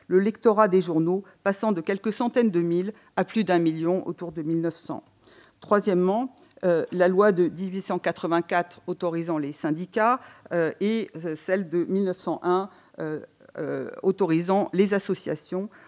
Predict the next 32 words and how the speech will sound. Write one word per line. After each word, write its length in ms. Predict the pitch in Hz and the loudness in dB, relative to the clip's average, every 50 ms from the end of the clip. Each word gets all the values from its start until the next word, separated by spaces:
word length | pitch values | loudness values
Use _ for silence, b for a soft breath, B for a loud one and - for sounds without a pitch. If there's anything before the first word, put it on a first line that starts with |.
| B B B - | B B B -10
euh, 260 | 165 160 156 156 151 - - | -8 -4 -4 -4 -4 -6 -8
ce 180 | - - 214 | -8 -8 -8
qui 160 | 208 - 233 185 | -6 -6 0 2
va 100 | 170 160 | 2 4
rendre 320 | 156 202 208 196 185 - | 4 2 2 0 -2 -8
possible 520 | - - 208 190 - - 185 190 190 196 - | -2 -2 -2 -2 -2 -4 -4 -4 -4 -4 -2
la 120 | 175 175 170 | -2 -2 -2
création 560 | - - 160 160 160 - - 214 214 - - - | -2 -4 -4 -4 -4 -4 -4 -4 -4 -4 -6 -2
de 120 | 170 202 | 0 2
l'Académie 520 | 208 208 208 - 214 175 165 180 185 180 | 2 2 0 0 -2 -2 0 0 0 0
Goncourt 400 | 160 156 170 165 - - 196 170 | 0 0 -2 -2 -2 -6 -6 -6
en 80 | 156 147 | -4 -4
mille 140 | 156 160 156 | -2 0 0
neuf 140 | 165 165 - | -2 -2 -4
cent 120 | 190 180 | -6 -6
trois, 420 | - - - 233 240 254 262 - - - | -6 -6 -4 -2 0 0 0 -2 -6 -8
euh, 180 | 165 160 147 135 | -10 -8 -8 -10
j'y 160 | 147 - 151 | -12 -12 -12
reviendrai, 580 | 139 147 156 170 165 160 196 208 233 254 254 B B B B B B | -10 -4 0 0 0 0 0 0 0 0 0 B B B B B B
et, 280 | - 208 226 240 233 220 - - | 0 2 2 2 0 -4 -4 -2
euh, 100 | 175 165 | -2 -2
d'autres 440 | 151 156 240 269 - - 196 170 165 | 0 2 0 0 0 0 -2 0 0
organisations 720 | 180 165 156 170 165 165 170 160 170 160 - - 220 220 - | 0 0 0 -2 -2 -2 -2 -2 -4 -6 -6 -6 -8 -8 -8
professionnelles. 840 | - - 196 190 - 190 185 - - 175 156 147 135 104 - - - _ _ _ _ _ _ _ _ _ _ _ _ _ _ _ _ _ b b b b b b b - | -8 -6 -6 -4 -4 -4 -6 -6 -6 -6 -6 -6 -6 -8 -12 -16 -20 _ _ _ _ _ _ _ _ _ _ _ _ _ _ _ _ _ b b b b b b b -6
Le 80 | 170 170 | -6 -2
développement 480 | 175 233 214 240 247 247 254 285 302 294 | -2 -2 2 2 2 2 4 2 0 0
professionnel 680 | - 254 233 - 214 202 - 196 180 190 220 247 233 190 | 0 -4 -4 -2 -4 -4 -4 -4 -4 -2 -2 -4 -4 -4
du 80 | 190 | -4
métier 240 | 190 185 185 - 202 | -4 -4 -4 -4 -6
d'écrivain 560 | 175 180 180 - - 160 151 190 214 240 - - | -8 -8 -10 -8 -8 -8 -6 -6 -6 -8 -8 -10
se 180 | - - - 247 | -16 -10 -10 -10
traduit 560 | 240 - - 175 160 151 165 180 196 214 226 | -10 -6 -8 -8 -8 -8 -8 -8 -8 -8 -10